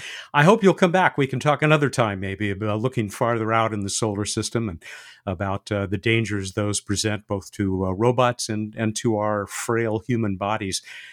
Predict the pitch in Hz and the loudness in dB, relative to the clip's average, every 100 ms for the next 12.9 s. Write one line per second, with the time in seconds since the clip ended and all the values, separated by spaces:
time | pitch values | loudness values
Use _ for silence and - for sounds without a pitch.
0 | - - 98 95 - 95 90 98 98 98 | -18 -8 -4 -2 -2 -2 -4 -4 0 0
1 | 98 104 101 101 - 98 92 - 123 127 | 0 -2 -4 -4 -4 -6 -4 0 2 2
2 | 139 113 - 101 95 - 107 92 90 87 | 2 0 0 -4 -4 -4 -4 -4 -6 -6
3 | 87 - 98 - 110 98 101 101 104 104 | -8 -6 -6 -2 -4 -2 -2 0 0 -2
4 | 95 - - - _ 143 147 - 120 123 | -4 -8 -20 -20 _ 0 2 0 0 2
5 | 123 110 110 113 131 127 120 - - 170 | 2 0 -2 -2 -2 0 0 0 2 4
6 | 170 165 143 123 110 - 151 - 139 131 | 4 4 2 0 0 2 2 2 0 2
7 | 120 - 117 113 104 117 117 110 - - | 0 0 -2 -2 0 2 2 0 -12 -20
8 | - - 104 98 95 110 110 110 135 208 | -20 -8 -4 -2 0 0 0 2 4 6
9 | 160 156 160 95 80 95 92 - - 113 | 6 8 6 4 -6 -8 -6 -6 -4 -4
10 | 110 98 117 107 - 98 110 - 101 98 | -4 -2 0 0 -4 -4 -4 -4 -8 -6
11 | 90 90 90 104 95 92 107 117 110 113 | -4 -4 -6 -6 -4 -2 0 0 0 -2
12 | 127 - 120 120 127 - 127 147 95 | -4 -4 -2 0 -2 -4 -4 -2 -4